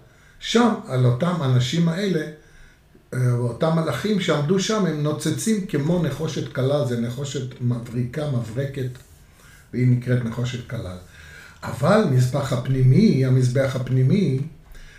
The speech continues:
הוא כנגד השכינה עצמה, לא המלאכים, אלא השכינה. וכתיב בשיר השירים,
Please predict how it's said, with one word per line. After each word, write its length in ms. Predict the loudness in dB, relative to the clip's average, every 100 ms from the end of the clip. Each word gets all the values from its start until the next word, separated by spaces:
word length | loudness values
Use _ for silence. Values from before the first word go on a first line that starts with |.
| -10
הוא 160 | -6 0
כנגד 520 | 4 4 2 -2 -6
השכינה 560 | -8 -8 -6 0 0 0
עצמה, 480 | -4 -6 -2 0 -2 -4
לא 340 | -2 -2 -2
המלאכים, 640 | -6 -8 -8 -10 -10 -10 -10 -10
אלא 120 | -12
השכינה. 440 | -12 -12 -12 -12 -14 -20 _ _ _ -20
וכתיב 400 | -14 -8 -6 -6
בשיר 300 | -8 -6 -6
השירים, 520 | -4 -2 2 0